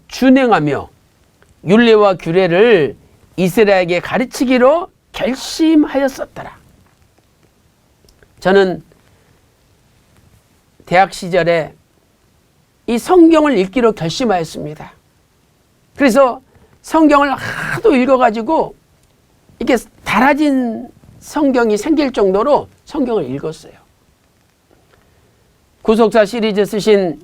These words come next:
휘선 박아브람 목사님은요, 평생 성경을 천팔백 번을 읽으셨는데 너무 많이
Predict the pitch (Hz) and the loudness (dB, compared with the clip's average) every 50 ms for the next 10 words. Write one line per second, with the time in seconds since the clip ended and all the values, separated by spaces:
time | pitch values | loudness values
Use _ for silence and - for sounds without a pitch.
0 | - - 220 214 214 220 202 196 180 165 147 - - 160 170 196 196 180 190 196 | -12 -10 -6 -2 0 0 0 0 -4 -6 -8 -8 -6 -2 0 2 2 2 0 -2
1 | 185 180 165 151 - 190 175 175 170 170 170 170 185 226 262 254 208 - _ _ | -2 -2 -4 -4 -4 -4 -2 0 0 -2 -2 -2 -2 -2 -2 -4 -4 -8 _ _
2 | _ _ _ _ _ _ _ _ _ _ _ _ _ _ _ - - 370 359 349 | _ _ _ _ _ _ _ _ _ _ _ _ _ _ _ 0 4 6 6 6
3 | 311 311 311 285 254 - - 311 294 294 285 277 269 254 240 247 - - 381 427 | 6 4 0 0 -2 0 2 2 2 2 2 2 0 -2 -2 -6 -4 0 2 4
4 | 392 359 320 330 - 330 349 311 320 294 262 302 262 240 220 175 180 190 202 185 | 4 2 2 0 -2 -4 -2 -2 -4 -6 -2 -2 -2 0 0 0 0 -2 -2 -2
5 | - 180 160 147 143 139 135 139 - _ _ _ _ _ _ _ _ _ _ _ | -2 -4 -4 -2 -4 -4 -6 -12 -16 _ _ _ _ _ _ _ _ _ _ _
6 | _ _ _ _ _ _ _ _ _ _ _ _ _ 156 165 233 294 339 349 339 | _ _ _ _ _ _ _ _ _ _ _ _ _ 0 0 2 2 2 0 0
7 | 339 311 294 294 277 | 0 -2 -2 -4 -4